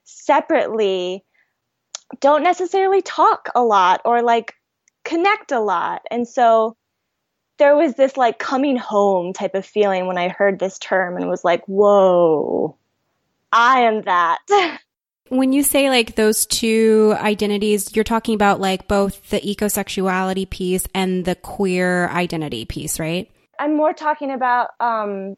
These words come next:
Speaker 1: the, the sexuality fields, um, of sex educators and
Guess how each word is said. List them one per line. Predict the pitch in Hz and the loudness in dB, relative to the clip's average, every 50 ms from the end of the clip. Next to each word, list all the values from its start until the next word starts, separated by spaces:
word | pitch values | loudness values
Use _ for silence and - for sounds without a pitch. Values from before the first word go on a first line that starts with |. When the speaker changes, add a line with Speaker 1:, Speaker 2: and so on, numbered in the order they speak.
| _ _ _ | _ _ _
Speaker 1:
the, | - 240 226 220 220 214 208 208 208 214 214 208 _ _ _ _ _ _ _ _ _ _ _ _ _ _ _ - - - - _ | -2 0 0 2 2 2 2 2 2 0 -2 -10 _ _ _ _ _ _ _ _ _ _ _ _ _ _ _ -14 -14 -14 -4 _
the | 262 269 | 0 0
sexuality | - - 269 277 - - 277 247 226 226 226 226 220 220 | 2 2 0 0 0 0 2 4 4 4 4 2 0 -2
fields, | - _ _ 240 226 208 170 98 80 90 - _ _ - - _ _ - | -10 _ _ -6 -4 -4 -4 -4 -6 -10 -10 _ _ -20 -20 _ _ -2
um, | 233 220 202 202 196 196 196 - _ | 0 0 0 -2 -2 -4 -8 -8 _
of | 226 226 214 208 208 | 0 0 0 0 -2
sex | - - 240 240 - 247 | -2 -4 -4 -2 0 -4
educators | 233 - 226 240 - 233 233 214 214 208 202 202 202 202 202 202 - - | -2 -2 -2 -6 -4 -4 -2 2 2 4 4 4 4 4 2 0 -2 -6
and | - 214 208 202 196 196 196 | -6 -4 -4 -4 -4 -6 -8